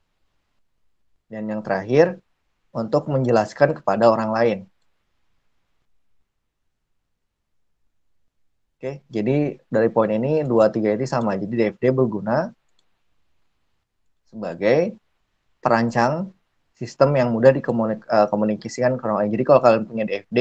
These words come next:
atau kemarin kalian be-, udah belajar flowchart, dengan D F D ini, kalian tinggal kasih aja flow diagramnya ke orang lain. Orang lain bisa tinggal lihat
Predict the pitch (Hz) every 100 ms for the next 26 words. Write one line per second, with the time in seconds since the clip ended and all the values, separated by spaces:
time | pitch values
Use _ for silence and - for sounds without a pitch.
0 | 147 135 - 110 107 107 98 104 104 90
1 | - 110 104 104 104 101 95 95 151 160
2 | - _ _ _ - 113 113 110 110 113
3 | 104 127 180 196 190 _ _ _ - 117
4 | 143 123 117 95 156 139 104 92 - 107
5 | 110 110 110 113 123 123 123 113 104 113
6 | 135 139 - _ _ _ _ _ - 113
7 | 110 131 131 120 110 117 110 107 139 156